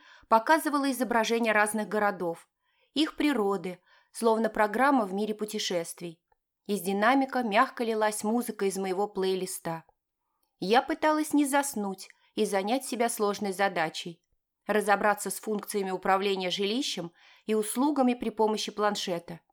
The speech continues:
Но глаза смыкались, словно к векам были привязаны гири. Мозг и сегодня был перегружен, и впечатлений хватило бы на целый год вперёд. А после тренировок с Грейном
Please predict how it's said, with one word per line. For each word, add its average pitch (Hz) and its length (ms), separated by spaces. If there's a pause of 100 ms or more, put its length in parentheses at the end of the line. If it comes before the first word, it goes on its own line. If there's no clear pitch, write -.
(360)
Но 220 180
глаза 208 340
смыкались, 226 600 (220)
словно 220 380
к 220 80
векам 277 320
были 247 160
привязаны 208 640
гири. 175 380 (640)
Мозг 214 340
и 214 40
сегодня 226 460
был 190 160
перегружен, 190 680 (380)
и 202 100
впечатлений 214 640
хватило 285 480
бы 262 120
на 214 140
целый 262 400
год 190 240
вперёд. 180 540 (680)
А - 100
после 214 320
тренировок 202 600
с 180 100
Грейном 214 500